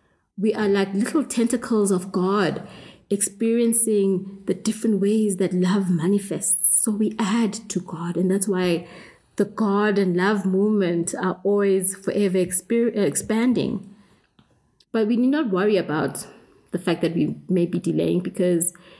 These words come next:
you know, in higher levels, there is no, um, delay, there is no regret. Our, our, you know, God is loving,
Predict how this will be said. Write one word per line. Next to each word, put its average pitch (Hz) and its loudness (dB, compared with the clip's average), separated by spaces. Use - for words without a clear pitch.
you 208 0
know, 185 2
in 202 0
higher 214 0
levels, 185 2
there 175 0
is 190 0
no, 170 2
um, 175 0
delay, 196 0
there 180 -2
is 185 0
no 165 0
regret. 170 -2
Our, 190 0
our, 190 0
you 202 4
know, 165 2
God 208 0
is 165 0
loving, 196 0